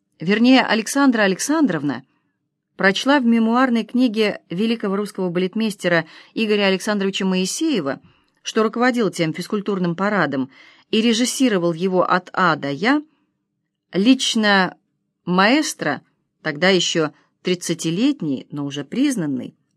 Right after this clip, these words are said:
уже возглавивший свой ансамбль народного танца. А Сашенькину преподавательницу акробатики звали Матильда Ивановна. В свои пятьдесят она ещё запросто садилась на шпагат, ходила по канату,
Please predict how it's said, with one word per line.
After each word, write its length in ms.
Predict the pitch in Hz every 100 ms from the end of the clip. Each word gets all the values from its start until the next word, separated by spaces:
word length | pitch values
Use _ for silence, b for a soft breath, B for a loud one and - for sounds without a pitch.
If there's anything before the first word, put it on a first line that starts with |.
| _ _ _ -
уже 400 | 175 170 233 - -
возглавивший 800 | 165 160 147 196 254 233 - 170
свой 260 | - 175
ансамбль 640 | 147 143 202 240 240 247 - b b
народного 500 | 156 147 143 143 165
танца. 500 | 170 135 120 - - - _ _ _ _ _ _
А 140 | 180 190
Сашенькину 640 | 269 277 294 254 254 247
преподавательницу 1040 | 240 233 233 226 233 220 214 208 202 208
акробатики 760 | 202 190 208 208 233 277 214 160
звали 360 | 151 170 214 233
Матильда 540 | 190 175 185 190 185
Ивановна. 480 | 180 156 147 143 135 _ _ B B B B B
В 60 |
свои 260 | - 233 247
пятьдесят 840 | 247 202 226 226 294 320 320 - -
она 180 | 196 208
ещё 220 | 196 208
запросто 520 | 190 220 175 170 170
садилась 460 | 165 185 175 170 -
на 120 | 175
шпагат, 600 | - 170 151 180 247 - B B B
ходила 420 | - 214 190 185
по 140 | 180 180
канату, 640 | 175 165 185 240 240 226